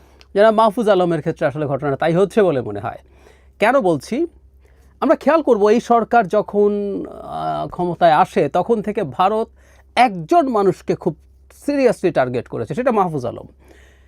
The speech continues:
এবং মাহফুজ আলম হচ্ছেন হিজবুত তাহরির।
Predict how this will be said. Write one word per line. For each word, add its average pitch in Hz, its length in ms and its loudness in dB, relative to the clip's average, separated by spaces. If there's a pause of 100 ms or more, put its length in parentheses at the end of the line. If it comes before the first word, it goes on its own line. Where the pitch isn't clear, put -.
(300)
এবং 220 400 4
মাহফুজ 208 460 0
আলম 202 260 2
হচ্ছেন 196 300 -2
হিজবুত 170 480 4
তাহরির। 165 380 0